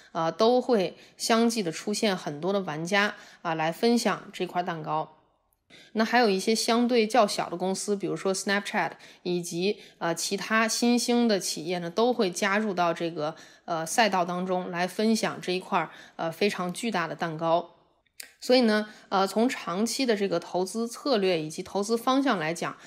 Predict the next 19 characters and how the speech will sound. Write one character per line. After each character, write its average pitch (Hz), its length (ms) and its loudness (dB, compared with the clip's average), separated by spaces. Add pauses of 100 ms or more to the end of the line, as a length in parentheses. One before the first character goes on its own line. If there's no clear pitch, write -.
(180)
呃， 170 120 -2
直 190 240 -2
播 240 280 4
和 190 420 0
视 196 260 -4
频， 170 400 -8 (300)
呃， 165 180 -4
这 180 140 -4
个 180 60 -2
赛 185 180 0
道 175 160 0
是 175 160 -6
非 190 160 -2
常 180 240 -6
值 175 160 -10
得 165 180 -2
关 185 280 -2
注 190 180 -4
的。 135 160 -8